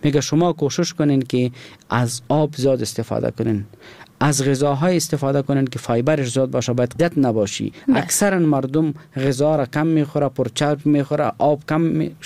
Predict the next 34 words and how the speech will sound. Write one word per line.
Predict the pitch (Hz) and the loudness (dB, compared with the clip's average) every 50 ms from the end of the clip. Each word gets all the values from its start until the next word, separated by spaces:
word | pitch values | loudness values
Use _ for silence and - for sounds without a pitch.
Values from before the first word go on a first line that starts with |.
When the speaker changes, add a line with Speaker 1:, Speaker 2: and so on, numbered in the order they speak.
| - | -2
Speaker 1:
نوشه، | 160 151 147 143 143 - 156 151 143 - - - - - - - | 0 2 2 2 2 2 0 0 -2 -4 -12 -18 -18 -20 -8 -2
قبضیت | - 143 131 127 135 131 160 202 202 - | 0 0 2 2 0 2 2 0 2 2
می‌تونه | 175 170 160 156 156 147 143 143 143 | 2 2 2 2 0 0 0 0 0
که | 135 - 135 | -2 -2 -4
اینی | 117 - 143 156 | 0 2 2 2
مشکلات | 156 147 123 - - - 127 127 120 120 - | 2 2 0 -4 -2 -2 0 0 0 0 -2
به | 117 117 117 | 0 0 2
وجود | 117 117 117 123 117 117 | 2 2 0 0 0 0
بیاره. | 104 107 104 98 95 101 104 104 - - - - - | 0 0 0 0 0 -2 -4 -8 -12 -18 -20 -10 -2
از | - 127 120 120 | -2 0 2 2
امی | 120 139 165 175 | 2 4 2 2
خاطر | 170 180 170 160 165 - 165 160 151 156 - - _ _ - - - _ - _ _ _ - - 156 | 2 0 -2 -2 0 0 0 0 0 -4 -10 -20 _ _ -20 -20 -20 _ -20 _ _ _ -8 -6 0
جمله | 131 139 139 131 127 139 143 | 2 4 4 4 4 2 2
را | 135 123 | 0 -2
کوتاه | - - 110 107 - - 139 156 | -4 -6 -6 -6 -2 0 0 2
می‌کنم، | 165 165 156 156 156 156 156 147 147 143 143 - - - _ _ _ _ _ _ - 151 - | 2 2 0 2 2 2 2 2 2 0 -2 -8 -18 -20 _ _ _ _ _ _ -8 -4 0
ورزش | 143 131 120 113 107 117 151 160 160 - | 2 2 2 2 2 0 0 0 0 -2
کنین، | - 151 147 143 139 135 131 131 127 - _ - _ _ | -2 0 0 2 2 2 0 -2 -6 -10 _ -20 _ _
سبزیجات | - - - 131 117 113 110 110 110 104 110 139 143 151 143 143 147 | -8 -2 -2 0 0 0 0 0 0 2 2 2 2 2 0 -2 -4
بخورین، | 147 143 - 147 143 147 | -4 -2 0 0 2 4
میوه‌جات | 143 139 127 120 113 113 110 110 - 143 151 147 | 4 4 4 2 2 0 0 0 0 0 0 0
بخورین، | 147 143 135 - 143 143 135 - - | -2 -4 -4 -2 0 -2 -2 0 0
آب | - 143 151 147 143 139 | 2 2 2 2 2 0
زیاد | 127 135 139 135 135 | 0 2 0 0 0
استفاده | 131 120 - 135 120 - 131 135 139 | -2 -4 -4 -4 -2 -2 0 0 0
کنین | 127 - 143 143 139 | 0 0 0 2 2
و | 131 120 | 2 0
از | - - | 0 -2
استرس | 107 104 - - - 170 156 - | -4 -6 -6 -4 -2 -2 -2 -2
و | 151 | -4
تشویش | 147 - 143 123 - - 160 151 156 156 - - - - - | -2 0 -2 -2 0 2 2 2 0 0 -6 -12 -12 -4 -2
و | |
از | 135 131 120 113 | 0 0 0 0
دخنیات | 117 120 110 - 120 123 135 139 135 | -2 -2 -2 0 0 2 2 2 0